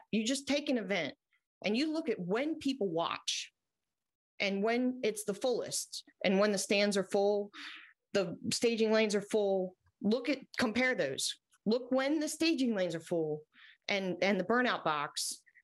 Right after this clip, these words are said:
and that sort of thing is not full when the stands are full. You have to look at, you compare all that stuff, figure out what your people are coming to pay to see, because you can, you can kind of finagle it a little bit, but you have to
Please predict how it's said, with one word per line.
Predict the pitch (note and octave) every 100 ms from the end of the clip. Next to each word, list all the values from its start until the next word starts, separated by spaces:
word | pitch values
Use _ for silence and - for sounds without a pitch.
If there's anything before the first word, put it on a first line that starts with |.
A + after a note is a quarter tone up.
| -
and | F#3+ G3+
that | A3+ -
sort | F#3+ F3
of |
thing | F3+ E3 D#3+ D#3+
is | E3+ - _ _
not | F3 G3+ B3+ B3+
full | - D#4 A#3 G3
when | F#3+
the | E3+
stands | - G3+ F3+ -
are |
full. | - - _ _ _ _ _ _ - - - -
You | F#3
have | G3 G#3+ G#3+ G#3+
to | G#3 F#3 F#3+
look | A3+ G#3
at, | D#3+ - A#2+
you | F#3 F#3 F3+
compare | F#3+ G#3 A3+
all | G3+
that | F#3 -
stuff, | - F#3 F3 -
figure | G3+ F#3+ F3
out | E3+
what | F3+ G3+ F#3+
your | G3 F#3+
people | A3 G#3+ F3+
are |
coming | E3 G3+ F#3 E3+
to | E3+
pay | - F#3+ F3+
to | F3
see, | D#3 - A#3 G3+ E3+
because | E3 - F3+ E3+ - - _ _ -
you | F#3+ A3+
can, | - G#3+ F3+ E3+ E3 - - _ -
you | A3
can | F3+
kind | G#3+ B3
of | B3
finagle | G3 F#3 A3 B3 C4+
it | - -
a |
little | B3+ C4+ C4
bit, | C#4 C#4+ D4 _ -
but | A#3 A3 - _
you | G#3 G#3
have | G3+ A#3 A#3+ -
to | - A3+ A3